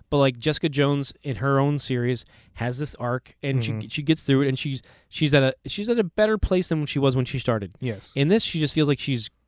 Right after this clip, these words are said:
Speaker 1: kinda, like, two steps back again, and I'm like, and I, I get it, but it's, it's also like, <sighs> it, it feels like a slight disservice to the character.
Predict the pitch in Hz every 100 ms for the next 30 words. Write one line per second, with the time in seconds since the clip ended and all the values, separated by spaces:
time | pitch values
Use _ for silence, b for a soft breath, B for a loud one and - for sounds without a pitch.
0 | - - 160 151 131 - - 135 - 127
1 | - 98 104 110 - 101 98 95 104 123
2 | 131 131 _ _ _ _ _ _ _ _
3 | - 165 180 180 - 175 147 175 196 190
4 | - 147 147 139 151 143 165 - 170 147
5 | - 131 131 - - 127 - - 131 -
6 | 160 151 135 143 143 127 143 139 135 117
7 | 135 135 127 143 139